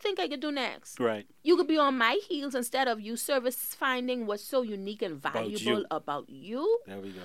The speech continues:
Speaker 1: And then you gonna miss. You know what I'm saying? You can miss 'cause one step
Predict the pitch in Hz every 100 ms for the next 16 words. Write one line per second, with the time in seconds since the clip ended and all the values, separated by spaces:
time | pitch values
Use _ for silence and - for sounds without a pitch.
0 | - - 233 233 220 220 220 214 226 202
1 | 294 370 269 233 202 214 427 - - -
2 | - _ _ - 262 262 254 254 - 277
3 | 269 302 302 277 285 - - - 277 233
4 | 226 262 349 - 330